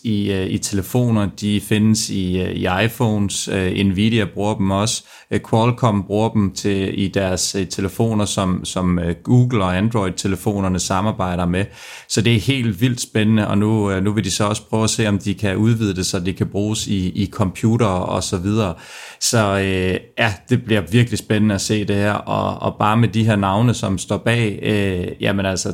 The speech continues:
det, det, det tyder det på, at de kan et eller andet, Mads, i hvert fald, som, som de andre ikke lige har fået øjnene op for endnu. Og, og vi har jo også tidligere, nu er det et stykke tid siden, snakket om de her japanske Softbank, som også ejede nogle af de andre tech-startup, vi har haft og sådan noget, og som har været rigtig, rigtig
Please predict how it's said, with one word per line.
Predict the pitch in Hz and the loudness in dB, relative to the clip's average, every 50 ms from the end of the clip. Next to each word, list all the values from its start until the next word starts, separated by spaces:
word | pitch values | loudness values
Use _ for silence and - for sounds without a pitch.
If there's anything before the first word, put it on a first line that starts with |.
| - - | -4 -2
det, | 110 104 104 104 98 90 - - | 0 0 2 2 0 -2 -2 -2
det, | 110 101 - - - | -4 -4 -4 -4 -4
det | - 101 - | -4 -4 -2
tyder | - - 143 160 | 0 0 2 2
det | 131 110 - | 2 0 0
på, | 110 104 | 0 -2
at | 92 - | -2 -2
de | 120 | -2
kan | - 113 101 | -2 0 0
et | 98 107 | 2 2
eller | 120 - 113 107 | 2 2 2 4
andet, | 110 117 117 | 4 4 4
Mads, | 110 98 95 92 - - | 4 2 0 -2 -2 -4
i | 104 | -2
hvert | 92 107 107 104 | -2 0 -2 -2
fald, | - - 104 104 101 95 | -4 -4 -4 -4 -4 -4
som, | - - 107 95 98 92 87 92 | -4 -4 -2 -2 -2 -4 -4 -2
som | - 110 101 95 | 0 0 0 0
de | - 101 | 0 0
andre | 101 101 110 110 110 | 0 2 2 0 0
ikke | 107 110 110 | -2 0 2
lige | 110 110 | 2 2
har | 101 | 2
fået | - - 104 | 0 0 0
øjnene | 95 98 95 104 117 113 107 | 0 0 0 2 2 2 2
op | 95 98 98 - | 2 0 -2 -2
for | - - 107 104 | -4 -2 -2 0
endnu. | 101 101 104 110 117 - | 0 2 2 0 0 0
Og, | 90 98 92 - - - - - - | -2 -2 -4 -6 -12 -16 -16 -16 -8
og | - 90 | 0 2
vi | 110 | 2
har | 107 107 110 113 | 4 4 4 4
jo | 113 | 4
også | 110 117 - - | 4 2 0 0
tidligere, | - 127 123 120 113 104 | 0 0 2 4 4 2
nu | 107 | 2
er | 107 | 2
det | 107 | 0
et | 104 | -2
stykke | - 113 98 - | -2 -4 -4 -2
tid | - 123 107 | 0 0 0
siden, | 101 110 101 | 2 0 0
snakket | 87 - 104 98 104 120 131 135 117 | 0 0 0 0 2 2 2 2 0
om | 95 95 92 | 0 0 -2
de | - 98 | -2 0
her | 101 104 98 | 0 0 0
japanske | 95 92 87 - - 110 107 104 - - - | 0 -2 -4 -2 0 0 0 0 -2 -4 -6
Softbank, | - - 107 101 - - - 101 95 92 90 | -4 -2 -2 -4 -4 -6 -8 -6 -4 -4 -4
som | - - 95 92 | -2 -2 0 0
også | 92 98 101 110 101 | 0 0 0 0 -2
ejede | 92 95 98 104 | 0 0 0 0
nogle | 101 98 101 104 | 0 0 0 0
af | 101 92 | 0 0
de | 95 92 | 0 0
andre | 92 95 107 110 113 101 85 - - - - - - | 2 2 2 2 0 0 -2 -6 -12 -20 -20 -14 -4
tech-startup, | - 117 101 - - - 101 95 92 90 95 92 87 - | -2 0 0 0 -2 -4 -4 -2 -2 -2 -2 -4 -2 -2
vi | 95 | -2
har | 95 90 | 0 0
haft | 87 92 98 98 - - | 2 0 0 -2 -2 -6
og | - | -4
sådan | - 104 104 | 0 0 2
noget, | 101 98 98 | 2 2 2
og | 92 95 95 | 0 0 -2
som | - - 95 92 | -2 -2 0 0
har | 92 90 | 0 0
været | 85 92 92 90 - | 0 -2 -2 0 0
rigtig, | 110 110 - - 104 | -2 -2 -2 -2 -2
rigtig | 104 101 - - 110 87 | -2 -2 -2 -4 -6 -6